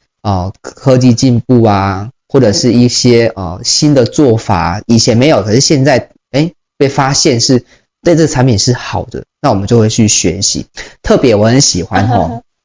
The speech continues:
Speaker 2: <laughs>
Speaker 1: 因为疫情的关系嘛，所以有很多线上课程。
Speaker 2: 嗯。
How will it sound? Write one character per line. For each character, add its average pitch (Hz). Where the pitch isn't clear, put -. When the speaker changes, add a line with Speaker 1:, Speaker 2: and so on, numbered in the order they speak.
Speaker 2:
<laughs> 302
Speaker 1:
因 170
为 175
疫 175
情 127
的 117
关 135
系 131
嘛， 123
所 139
以 135
有 127
很 107
多 113
线 113
上 117
课 104
程。 101
Speaker 2:
嗯。 -